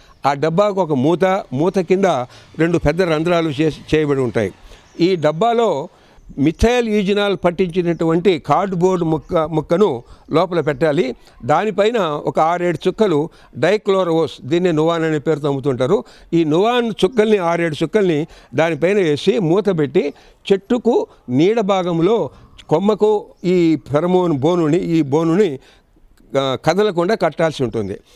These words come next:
ఈ విధంగా కట్టినప్పుడు ఈ యు-, మిథైల్ యూజినాలకు మగ పురుగులు, అంటే పండుగ యొక్క మగ పురుగులు ఆకర్షించబడి లోపలికి రంధ్రాల గుండా పోయి పురుగు మందు సోకి చనిపోయినప్పుడు ఆడ పురుగులకు సంపర్కం కొరకు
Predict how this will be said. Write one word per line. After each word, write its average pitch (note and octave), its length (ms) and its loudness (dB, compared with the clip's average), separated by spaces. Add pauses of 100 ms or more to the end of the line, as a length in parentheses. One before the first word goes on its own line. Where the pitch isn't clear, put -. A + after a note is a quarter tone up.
(240)
ఈ F#3 120 0
విధంగా B3 320 0
కట్టినప్పుడు F#3+ 800 0 (360)
ఈ F3+ 420 0
యు-, F3 200 -4
మిథైల్ A3 420 0
యూజినాలకు G#3 960 0
మగ E3 280 0
పురుగులు, G#3 520 0 (340)
అంటే D#3+ 140 0
పండుగ F#3+ 320 2
యొక్క G#3+ 380 0
మగ D#3 240 2
పురుగులు G3 380 0
ఆకర్షించబడి D#3 920 -2 (320)
లోపలికి G3+ 460 0
రంధ్రాల F#3+ 380 0
గుండా E3+ 280 0
పోయి C#3+ 420 0 (160)
పురుగు A3 220 2
మందు G3 420 0 (220)
సోకి F3 680 0
చనిపోయినప్పుడు E3 880 0 (320)
ఆడ F#3+ 280 0
పురుగులకు G#3 520 0
సంపర్కం G3+ 720 -2
కొరకు E3+ 480 -2